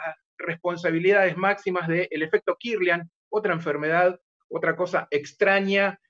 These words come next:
eh, otro producto de una mente febril, eh, que recomendamos fuertemente.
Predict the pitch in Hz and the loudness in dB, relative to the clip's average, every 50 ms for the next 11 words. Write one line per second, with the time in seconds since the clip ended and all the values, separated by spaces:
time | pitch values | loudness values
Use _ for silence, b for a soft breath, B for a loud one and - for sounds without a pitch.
0 | _ _ _ _ - 139 147 151 - 185 202 208 202 190 180 175 185 175 175 180 | _ _ _ _ -6 -4 -4 -2 -2 -2 2 4 4 4 2 2 0 0 2 4
1 | 208 214 208 - - 185 175 165 165 165 165 175 170 170 160 156 156 156 160 180 | 2 2 2 2 2 2 2 2 2 0 0 0 -2 -2 -2 -2 -2 -2 -2 -2
2 | 180 175 165 156 143 - 170 185 226 254 269 240 202 208 196 - _ _ _ _ | -2 -2 -4 -6 -4 -2 0 2 2 2 0 0 -2 -4 -8 -12 _ _ _ _
3 | _ - 139 147 147 151 147 147 143 143 139 139 139 139 147 143 147 147 151 151 | _ -4 -2 -2 0 0 0 0 0 0 0 0 0 0 0 0 0 0 0 -2
4 | 160 160 170 170 160 160 - - 165 170 170 190 196 220 220 220 220 226 233 226 | -2 -2 -2 -2 -2 -4 -4 -4 -4 -2 -2 0 0 0 0 0 -2 -2 -2 -4